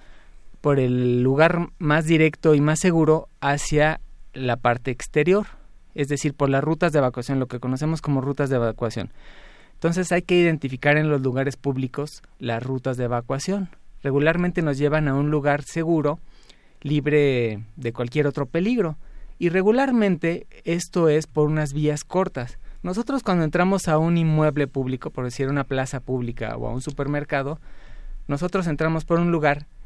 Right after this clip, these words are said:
y cuando hay un, una situación de emergencia, pues lo que pensamos es en salir por la misma forma en la que entramos. Pero muchas veces las rutas de evacuación nos indican una ruta más segura y más corta para ir a esos lugares seguros.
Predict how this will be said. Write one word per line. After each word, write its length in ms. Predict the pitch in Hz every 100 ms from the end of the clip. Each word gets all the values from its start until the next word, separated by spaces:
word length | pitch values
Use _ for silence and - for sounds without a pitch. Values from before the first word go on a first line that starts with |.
| -
y 120 | 147
cuando 380 | - - 147 147
hay 160 | 185 226
un, 180 | 226 -
una 240 | 185 190
situación 580 | 180 - 143 - 160 160
de 80 | 156
emergencia, 640 | 143 135 147 143 170 - -
pues 140 | 160
lo 140 | 160 165
que 120 | 170
pensamos 500 | 180 175 202 208 208
es 120 | 196
en 100 | 202
salir 380 | 185 160 170 175
por 260 | - 160 151
la 120 | 147
misma 320 | 170 180 180
forma 320 | 180 180 175
en 80 | 160
la 100 | 139
que 80 | 139
entramos. 500 | 147 202 240 165 - - - - - - - - -
Pero 160 | 151
muchas 300 | 175 190 214
veces 320 | 202 190 202
las 160 | 185 160
rutas 260 | 175 196 175
de 60 |
evacuación 480 | 160 156 151 165 165
nos 180 | 156 -
indican 440 | 139 139 151 160
una 160 | 165 160
ruta 260 | 156 156 151
más 200 | 156 170
segura 440 | 180 165 143 127 - -
y 120 | - 139
más 260 | 147 -
corta 520 | - 165 151 - 139 - - - -
para 260 | 127 120
ir 140 | 127 127
a 80 |
esos 220 | 131 - 123
lugares 340 | 120 113 110
seguros. 420 | 143 180 185 147